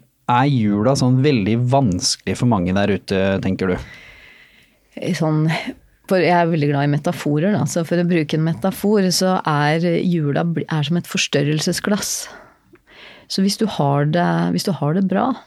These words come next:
Speaker 2: og hvis du har mennesker rundt deg som du er glad i, så er jo jula ofte fin. Da blir det mer av det som er bra. Men hvis du ikke har det så bra, altså hvis du er ensom, så kan ensomheten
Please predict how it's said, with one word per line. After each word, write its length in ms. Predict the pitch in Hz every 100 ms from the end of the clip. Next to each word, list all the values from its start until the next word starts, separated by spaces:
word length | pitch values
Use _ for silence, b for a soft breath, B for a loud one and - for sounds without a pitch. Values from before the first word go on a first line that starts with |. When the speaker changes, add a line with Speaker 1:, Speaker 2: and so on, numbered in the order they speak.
| B B B -
Speaker 2:
og 180 | -
hvis 140 | 196 202
du 80 | 196
har 460 | 156 151 165 180 180
mennesker 400 | 180 151 - 170
rundt 160 | 147 151
deg 100 | 156
som 160 | 175
du 80 | 175
er 160 | 170 180
glad 300 | 180 170 226
i, 100 | 233 214
så 80 | 240
er 320 | 156 147 156
jo 160 | 175 208
jula 380 | 190 160 160 175
ofte 320 | 180 - 202
fin. 320 | - 262 285 139 _ B B B B B B
Da 80 | 185
blir 160 | 190 185
det 80 | 196
mer 240 | 143 151
av 80 | 185
det 80 | 185
som 160 | - 202
er 80 | 208
bra. 160 | 226 247 - B B B -
Men 300 | 190 185 185 190
hvis 140 | 196 -
du 60 |
ikke 340 | - - 147 156
har 140 | 160
det 80 | 180
så 80 | 208
bra, 220 | 220 233
altså 220 | 196 190
hvis 100 | 196
du 80 | 196
er 80 | - 208
ensom, 640 | 165 156 - 220 240 208
så 160 | - 208
kan 480 | 208 175 170 170 180
ensomheten 920 | 190 147 143 147 143 131 - 170 180